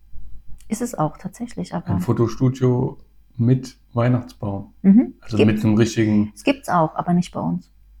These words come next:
Speaker 2: krassen Weihnachtsbaum.
Speaker 1: Ja, gibt's aber nicht bei uns. Das ist das Problem. Und wenn du wa-, ein Fotostudio findest, die das dann extra für dich anrichten, dann bezahlst du halt auch dementsprechend. Dem-,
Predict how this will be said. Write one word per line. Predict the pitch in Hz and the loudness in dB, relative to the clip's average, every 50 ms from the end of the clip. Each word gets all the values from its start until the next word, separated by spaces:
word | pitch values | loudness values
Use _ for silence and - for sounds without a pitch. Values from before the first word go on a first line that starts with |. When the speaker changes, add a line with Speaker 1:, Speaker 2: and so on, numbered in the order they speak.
| - _ _ _ _ _ | -20 _ _ _ _ _
Speaker 2:
krassen | - - 120 113 - 123 113 101 90 85 - - - | -8 -6 -6 -2 0 0 0 0 0 -4 -6 -8 -6
Weihnachtsbaum. | 113 104 104 101 98 - - - - 104 101 95 95 92 90 - | -4 -4 -4 -4 -6 -10 -14 -12 -8 -8 -6 -6 -8 -8 -4 -4
Speaker 1:
Ja, | 208 254 233 - _ _ - _ - - _ _ _ | -4 -4 -4 -10 _ _ -20 _ -20 -20 _ _ _
gibt's | - 214 - - - - | -2 -2 -2 -2 -10 -12
aber | - 175 180 175 180 | -8 -4 -2 2 2
nicht | 185 190 - - | 2 2 2 0
bei | 190 - | -4 -4
uns. | 160 160 165 - - | -4 -4 -4 -6 -10
Das | - - - | -14 -14 -14
ist | 208 - - | -14 -14 -14
das | 196 - | -16 -16
Problem. | _ - - - - 165 170 185 202 202 - - _ - - - - - - - _ _ | _ -14 -14 -8 -6 -2 0 0 0 -2 -4 -14 _ -20 -20 -20 -20 -20 -20 -20 _ _
Und | - - 180 175 175 170 170 170 165 165 | 0 2 2 4 2 2 0 0 0 2
wenn | 147 175 196 220 220 | 4 6 8 8 8
du | 226 196 | 6 6
wa-, | 214 190 - | 4 2 0
ein | 190 185 | -4 -8
Fotostudio | - - - 202 - 196 - - 190 - 180 175 | -8 -6 -8 -8 -8 -8 -10 -10 -8 -8 -8 -8
findest, | - - 220 226 226 226 226 - | 2 6 6 8 8 6 4 -4
die | - | -12
das | - - | -14 -10
dann | - 170 - - | -10 -12 -10 -10
extra | 190 196 - - - 196 | -12 -12 -12 -12 -12 -12
für | 180 - 190 185 | -10 -8 -10 -8
dich | - 185 - - | -8 -10 -6 -4
anrichten, | 151 165 180 185 - 175 - - - 185 | -2 -2 -2 -2 -4 -8 -10 -8 -10 -8
dann | 180 170 | -8 -8
bezahlst | - - - - - - - - - | -10 -16 -16 -16 -16 -16 -16 -12 -12
du | - | -10
halt | - - | -10 -12
auch | - - | -16 -16
dementsprechend. | - - - - - - - - - 156 160 - 160 | -14 -12 -12 -12 -12 -16 -20 -18 -14 -12 -10 -2 2
Dem-, | 196 202 208 | 4 4 4